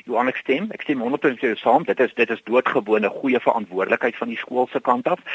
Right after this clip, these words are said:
Die hartseer nuus wat ek vir jou het en vir die luisteraars het, dat sou die meeste ouers, as hulle die inligting gaan kry, gaan nie weet wat om daarmee te maak nie. Dit gaan vir hulle eintlik niks seggend wees nie. Ek weet nie of hulle daarna gaan kyk nie. Ek praat regtig by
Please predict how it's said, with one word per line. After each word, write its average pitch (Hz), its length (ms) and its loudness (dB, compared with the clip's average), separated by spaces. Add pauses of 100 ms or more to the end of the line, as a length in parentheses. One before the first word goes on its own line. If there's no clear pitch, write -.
(220)
Die 139 140 6
hartseer 135 720 4
nuus 98 180 -2
wat - 140 -4
ek - 120 -10
vir - 120 -16
jou 85 200 -2
het 95 120 -2
en 92 100 -4
vir 95 100 -6
die 92 100 -6
luisteraars 85 540 -2
het, 92 140 -8
dat 98 120 -4
sou 123 100 2
die 107 140 -4
meeste 120 480 0
ouers, 127 480 2
as 123 160 2
hulle 120 180 0
die 107 140 -2
inligting 110 460 0
gaan - 260 -6
kry, 120 200 4
gaan 120 140 -2
nie 113 80 0
weet 107 140 2
wat 101 120 -2
om 104 80 -10
daarmee 90 240 -2
te 95 100 -6
maak 92 360 4
nie. - 160 -14 (320)
Dit - 140 2
gaan 117 160 0
vir 120 140 0
hulle 110 140 4
eintlik 117 320 2
niks 104 260 0
seggend 113 380 0
wees 117 280 0
nie. - 100 -4
Ek - 60 -6
weet 113 80 -4
nie 131 80 2
of - 80 -8
hulle 107 160 -2
daarna 104 240 2
gaan 104 200 -4
kyk 156 260 0
nie. 98 100 -2
Ek 87 100 -4
praat - 220 0
regtig - 340 2
by 110 120 2